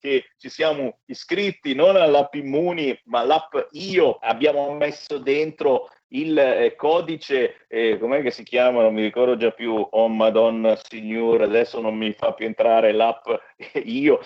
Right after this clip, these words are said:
e, insomma abbiamo diritto a, a quei soldini che lo Stato ci ridarà, come no, per ogni spesa che facciamo. La stessa cosa la patente di immunità, ragazzi, e con la patente di immunità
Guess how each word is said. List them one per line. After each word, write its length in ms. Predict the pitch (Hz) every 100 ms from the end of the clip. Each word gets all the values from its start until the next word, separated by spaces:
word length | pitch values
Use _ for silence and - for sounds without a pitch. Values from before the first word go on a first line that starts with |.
| -
e, 300 | - 147 - -
insomma 420 | 139 - 196 160
abbiamo 320 | 131 175 170
diritto 680 | 127 151 214 180 151 - _
a, 420 | 123 135 131 127
a 100 | 117
quei 240 | - 151 165
soldini 1040 | - 139 113 156 214 196 160 120 - 101
che 200 | - 151
lo 120 | 143
Stato 460 | 117 - 185 185 143
ci 260 | - 147
ridarà, 560 | 139 131 123 127 175 180
come 420 | - 185 269 202
no, 560 | 160 147 139 123 113 - _ _
per 180 | - 143
ogni 260 | 190 185 156
spesa 420 | - 180 170 -
che 140 | 147
facciamo. 720 | 139 135 170 165 117 104 127 - _ _ -
La 100 | 165
stessa 360 | - 214 247
cosa 500 | - 175 185 175 - _
la 160 | - 131
patente 500 | 151 - 156 170 160
di 120 | 127
immunità, 600 | 110 110 117 147 233 156
ragazzi, 560 | 98 95 95 85 - 92
e 240 | - 156
con 240 | - 214 160
la 140 | 104
patente 520 | 101 - 151 127 -
di 120 | 98 110
immunità 680 | 107 135 190 110 113 -